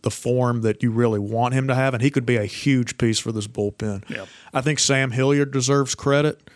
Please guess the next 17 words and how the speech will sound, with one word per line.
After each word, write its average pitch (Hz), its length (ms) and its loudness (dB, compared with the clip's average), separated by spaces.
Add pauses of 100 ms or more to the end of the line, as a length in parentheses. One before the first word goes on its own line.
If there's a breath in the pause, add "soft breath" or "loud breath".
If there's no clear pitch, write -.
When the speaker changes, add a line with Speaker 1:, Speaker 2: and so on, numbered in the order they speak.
(180 loud breath)
Speaker 1:
Get 131 160 4
it? 127 180 -4
I 131 120 2
mean, 123 80 0
he's 131 180 4
just, 123 340 -4
he's 127 200 -4
kinda 135 200 -2
stepped 139 400 -2
up. 143 200 0
He 120 60 -2
looks 123 220 -2
like 135 160 0
a 120 60 -6
guy 123 300 0
who 120 120 -2
could, 113 240 -14